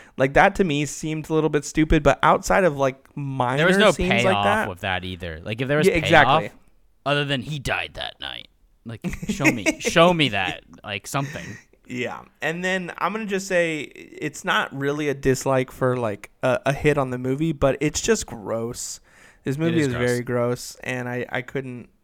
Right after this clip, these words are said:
Speaker 1: I had
Speaker 2: I
Speaker 1: to
Speaker 2: like
Speaker 1: look away
Speaker 2: that.
Speaker 1: at a couple of points.
Speaker 2: I'm glad this movie's gross.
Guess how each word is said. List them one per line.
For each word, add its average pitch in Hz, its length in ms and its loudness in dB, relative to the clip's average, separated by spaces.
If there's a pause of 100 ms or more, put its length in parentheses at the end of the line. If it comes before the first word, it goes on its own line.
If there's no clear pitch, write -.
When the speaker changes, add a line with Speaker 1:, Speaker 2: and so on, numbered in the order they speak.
(360)
Speaker 1:
I 131 100 -4
had 147 100 -2
Speaker 2:
I - 40 -4
Speaker 1:
to 110 60 -6
Speaker 2:
like 117 200 -6
Speaker 1:
look 110 60 -6
away 98 100 -8
Speaker 2:
that. 101 60 -10
Speaker 1:
at 107 60 -12
a 113 60 -16
couple 113 240 -10
of 113 80 -12
points. - 440 -16 (680)
Speaker 2:
I'm 123 160 -6
glad 113 320 -6
this 139 160 -6
movie's 135 320 -6
gross. 117 640 -4